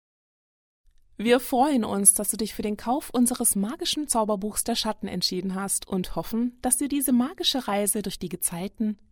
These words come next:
die Gestirne und die Elemente, die Chakren und die Kräuter gefallen hat. Nun bist du zwar am Ende des Buches angekommen, kannst es jedoch als eine Art Führerschein verwenden, um die Fahrt in die Magie aufzunehmen.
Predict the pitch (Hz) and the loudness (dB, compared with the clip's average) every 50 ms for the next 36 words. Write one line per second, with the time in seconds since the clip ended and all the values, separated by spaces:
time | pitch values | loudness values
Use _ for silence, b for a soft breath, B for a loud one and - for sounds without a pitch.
0 | - - 233 196 - 208 - - - 233 262 320 339 320 311 339 - - - 214 | -12 -10 -6 -4 -2 -2 -2 -2 -2 -2 -2 -2 -4 -4 -6 -8 -10 -4 2 2
1 | 214 - 214 - 185 180 175 165 165 165 180 196 - 269 294 294 - _ _ _ | 2 4 2 0 0 -2 -2 -2 -2 -4 -4 -4 -4 -4 -6 -8 -10 _ _ _
2 | - 226 233 - - 269 320 370 - - 302 294 - 254 262 240 - - 233 - | -4 0 0 2 2 2 0 -2 -2 -4 -4 -2 2 2 2 2 2 -2 -6 -2
3 | - 196 180 180 - 180 180 180 170 - 196 190 - - 170 180 170 165 156 151 | 2 2 2 2 2 0 -2 -2 0 -2 -2 -2 -2 -4 -6 -6 -6 -6 -6 -8
4 | 151 165 160 - - - _ _ _ _ _ _ _ _ _ _ _ _ _ _ | -8 -8 -10 -10 -12 -14 _ _ _ _ _ _ _ _ _ _ _ _ _ _
5 | _ _ _ _ _ _ - - - 175 190 247 285 302 285 254 - - 196 - | _ _ _ _ _ _ -14 -4 2 4 6 6 6 6 6 4 2 2 2 0
6 | - - 190 196 196 - - 220 269 277 262 214 202 - - 202 185 - 160 - | -2 -2 -2 -6 -6 -2 0 2 2 2 2 0 -2 -2 -2 -4 -4 -4 -4 -4
7 | - - 302 311 220 175 - - 175 175 202 247 - - - - - - - - | -4 -4 -4 -4 -4 -4 -4 -4 -2 0 0 -2 -4 -6 -14 -20 -20 -20 -20 -20
8 | - - - 269 392 453 - - - 262 - 262 220 226 226 - 220 202 - - | -10 -4 -2 -2 0 0 0 0 0 2 2 2 2 0 0 0 -2 -4 -4 -4
9 | - 185 185 185 190 185 - - 208 240 - - - - - 349 302 214 190 196 | -4 -2 0 0 0 -2 -2 -2 -2 -2 -4 -6 -8 -6 -2 0 2 4 4 4
10 | - 196 190 190 190 - - 190 190 185 185 190 - - 202 196 190 - - 214 | 2 2 2 0 0 0 0 0 0 0 0 0 -2 0 -2 -2 -2 0 0 2
11 | 214 202 196 196 - - - 254 349 - - - 240 226 226 220 208 202 208 - | 2 2 2 -2 -4 -4 -6 -6 -6 -8 -4 -2 0 0 2 2 0 0 -2 -6
12 | - 175 190 - - - 175 170 - - - - 170 170 170 175 165 160 165 | -8 -8 -8 -6 -2 0 0 0 0 0 -2 -2 0 0 -2 -2 -2 -4 -6